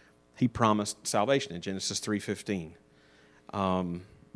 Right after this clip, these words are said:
and all the subsequent covenants that come after that, uh, confirm and expand on that first promise in Genesis three fifteen. So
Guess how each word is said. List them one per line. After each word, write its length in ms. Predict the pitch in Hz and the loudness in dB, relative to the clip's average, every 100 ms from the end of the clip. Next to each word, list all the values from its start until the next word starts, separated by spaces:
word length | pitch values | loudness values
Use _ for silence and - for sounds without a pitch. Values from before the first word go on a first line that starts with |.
| - | -2
and 160 | 107 104 | 0 4
all 680 | 117 131 151 165 165 170 165 | 8 10 10 10 10 8 6
the 140 | 156 | 2
subsequent 720 | - 175 160 143 131 147 139 | 4 6 6 4 -2 -2 -4
covenants 520 | - 135 110 95 - - | 2 2 2 -2 -6 -8
that 160 | - | -6
come 160 | - 120 | -2 2
after 280 | 120 - 120 | 2 0 4
that, 400 | 110 98 - - - - _ _ 104 | 6 6 4 -4 -20 -20 _ _ -2
uh, 260 | 98 87 80 - | -2 -2 -4 -2
confirm 840 | 127 110 - - 131 165 180 175 - | 0 2 2 6 8 8 6 4 -2
and 160 | 131 | -2
expand 680 | 120 - - - 147 131 101 | 0 0 0 4 4 4 4
on 200 | 98 98 | 2 4
that 200 | 98 - | 2 0
first 320 | - 110 - | 2 2 2
promise 400 | - 101 87 - | -4 -2 -4 -6
in 80 | 90 | -4
Genesis 380 | 98 92 101 - | -4 -4 -6 -4
three 160 | 95 | -4
fifteen. 420 | 92 98 - 78 73 | -6 -10 -10 -10 -2
So 260 | 87 85 | -2 -2